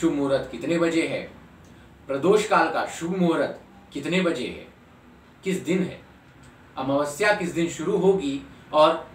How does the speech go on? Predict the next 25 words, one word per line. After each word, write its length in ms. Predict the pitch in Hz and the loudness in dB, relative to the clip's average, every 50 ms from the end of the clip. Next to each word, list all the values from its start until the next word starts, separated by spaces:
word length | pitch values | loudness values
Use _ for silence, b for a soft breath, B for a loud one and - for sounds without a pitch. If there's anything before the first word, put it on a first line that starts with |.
| - - - | -20 -14 -6
किस 160 | - 233 214 180 | -4 -2 -2 0
दिन 200 | 180 185 170 165 | 2 2 2 2
तक 160 | - 170 - | 0 -2 0
रहेगी? 460 | - 135 123 120 107 92 87 87 85 - - - - - - - - - - - - - - - - - - - - - - - - - 147 | -2 -2 -4 -4 -6 -8 -8 -12 -14 -16 -18 -20 -20 -20 -20 -20 -20 -20 -20 -20 -20 -20 -20 -20 -20 -20 -20 -20 -20 -20 -20 -20 -10 -4 -2
और 220 | 143 143 143 - - | -2 -2 -2 -4 -4
कैसे 340 | 165 160 - - 240 220 175 | -2 -2 -2 -2 -2 -2 0
करें 360 | 175 170 180 - - - - - - - - - | 0 0 0 0 -2 -6 -10 -18 -20 -20 -10 -8
बही 220 | - - 165 185 - | -4 -2 -2 -2 -2
खाता 360 | - - 147 - 165 151 147 | -2 -2 -2 2 4 4 4
का 360 | 143 - - - - - - - - | 4 2 0 -2 -4 -8 -12 -6 -4
पूजन? 320 | 143 135 127 135 170 180 - - - - - - - - - - - | -2 -2 -2 -2 -4 -6 -10 -16 -20 -20 -20 -20 -20 -20 -18 -10 -6
तो 140 | 175 170 | -2 -2
इस 160 | 180 185 180 185 | -2 -2 0 2
वाड-, 360 | 180 170 165 170 165 - 151 | 2 2 2 0 -2 -2 -2
वीडियो 260 | 160 170 185 202 214 | -2 0 2 2 0
को 280 | 214 160 139 127 - - | 0 0 -4 -6 -2 0
आपको 320 | 139 175 175 - - 117 - - - | 0 0 0 0 -4 -8 -10 -6 -4
अंत 220 | - 180 180 - - | -2 -2 -2 0 -2
तक 140 | 202 - - | -4 -2 0
देखना 260 | 175 175 175 196 185 | -2 -2 0 0 -2
है 160 | 196 208 214 | -2 -2 -2
मित्रों, 240 | 196 185 - - - - - - - _ - - - - - - - - - - - - | -6 -8 -8 -10 -12 -14 -16 -20 -20 _ -20 -20 -20 -20 -20 -20 -20 -20 -20 -20 -20 -12
पूरा 200 | 131 135 165 175 | -4 0 2 2
देखिएगा 480 | 175 180 175 175 - 214 202 190 180 165 | 2 2 0 -2 0 -2 0 0 0 -2
वीडियो। 260 | 123 - - - | -2 -4 -8 -10